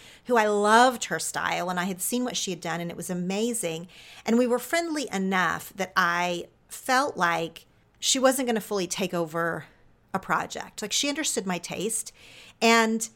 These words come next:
of course, there are designers that will just, like, do the whole thing for you, I guess, if you wanted to just be hands off, or if that wasn't your forte and you just wanted it to look nice and,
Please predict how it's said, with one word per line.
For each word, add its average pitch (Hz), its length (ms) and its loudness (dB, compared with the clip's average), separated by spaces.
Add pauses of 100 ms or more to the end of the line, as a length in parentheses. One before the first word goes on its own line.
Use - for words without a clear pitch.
(280)
of - 160 0
course, - 320 -4
there 269 160 0
are 226 60 0
designers 220 520 0
that 202 140 -4
will 196 100 -2
just, 185 220 -4
like, 175 220 0 (840)
do 202 180 2
the 185 80 2
whole 190 200 0
thing 180 220 -4
for 196 300 -2
you, 139 220 -6
I 151 100 -2
guess, 165 320 -6
if 180 100 -12
you 165 100 -4
wanted 175 280 -4
to 160 60 -6
just - 260 -10
be 156 340 -10 (640)
hands 175 280 -2
off, 160 320 -4
or 160 80 -4
if - 120 -8
that 160 300 -4 (200)
wasn't 180 460 -2
your 165 400 -4 (320)
forte 190 720 -2
and 185 100 -2
you 170 80 -4
just 175 220 -6
wanted 180 240 -2
it 170 80 -6
to 170 140 -8
look 214 180 -4
nice 170 400 -4
and, 160 300 -8